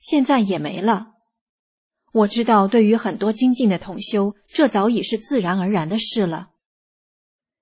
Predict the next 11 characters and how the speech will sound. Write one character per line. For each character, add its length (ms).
想 280
到 240
慈 240
悲 220
苦 240
度 220
我 100
们 160
的 80
师 240
尊， 440